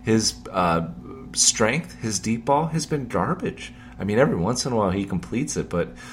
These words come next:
uh, you know, his deep ball is inconsistent at best. He can't move. Uh,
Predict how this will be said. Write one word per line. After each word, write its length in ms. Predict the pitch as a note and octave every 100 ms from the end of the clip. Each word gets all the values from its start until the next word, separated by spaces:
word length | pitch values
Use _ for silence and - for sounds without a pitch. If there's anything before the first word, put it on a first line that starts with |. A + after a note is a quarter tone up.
| - - -
uh, 320 | E2+ E2+ E2
you 240 | E2+ - G2
know, 120 | D#2+
his 260 | E2 A#2+ -
deep 200 | A#2+ B2
ball 180 | F#2+
is 220 | - E2+ -
inconsistent 880 | F2 F2 F2+ F#2 E2 G2 E2 F2+ -
at 300 | F2+ F2 -
best. 440 | D#2 F#2 F#2+ - - - -
He 180 | F#2+
can't 440 | F2+ - E2+ D2+ D2+
move. 560 | E2 F2+ G#2 C3 B2
Uh, 320 | - E2+ C#2+